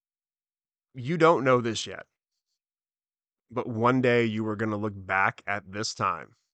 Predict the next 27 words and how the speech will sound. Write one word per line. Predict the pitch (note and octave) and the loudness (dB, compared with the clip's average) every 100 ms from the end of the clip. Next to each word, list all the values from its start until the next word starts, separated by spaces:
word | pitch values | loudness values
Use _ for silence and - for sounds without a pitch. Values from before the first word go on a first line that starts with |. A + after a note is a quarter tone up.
| _ _ | _ _
and | - G2+ | -14 -10
you're | G2 | -8
going | G2 G2 | -6 -6
to | G2+ | -6
miss | G2 F#2 | -6 -8
it." | F2 - - | -12 -16 -8
And | G#2+ | -4
I | G2+ | -2
laughed | G2+ G2+ - | -2 -2 -4
out | G2+ | -8
loud. | F2 F2 | -8 -12
<laughs> | - _ _ _ _ _ _ _ _ _ _ _ - | -16 _ _ _ _ _ _ _ _ _ _ _ -16
It's | F3+ - - _ | -14 -14 -18 _
like, | F3+ - _ _ _ _ _ | -20 -20 _ _ _ _ _
I | - | -4
was | D3+ | -2
like, | B2+ | -2
"Bro, | C3 A2 F2+ _ _ _ _ _ _ _ _ _ _ _ _ _ _ - A2+ _ | 0 0 -2 _ _ _ _ _ _ _ _ _ _ _ _ _ _ -20 -20 _
a | C3+ | 0
hundred | C3 F3+ E3+ | 6 6 6
percent | D3+ C#3 B2+ | 2 0 0
not | A2 A2+ | 2 0
going | A2+ G#2+ | 0 -4
to | |
miss | G#2 G2+ | -4 -6
this, | - G2 - | -6 -8 -10
this | A2 A2 | -10 -10